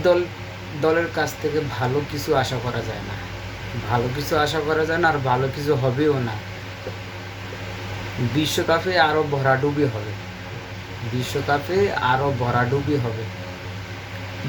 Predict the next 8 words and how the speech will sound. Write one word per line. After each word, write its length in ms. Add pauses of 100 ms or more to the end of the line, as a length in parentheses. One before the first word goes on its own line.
বড় 180 (140)
একটা 160 (120)
মঞ্চে 280 (100)
খেলতে 380
হলে 220 (1300)
ভালো 240 (100)
একটা 160 (120)
দলের 260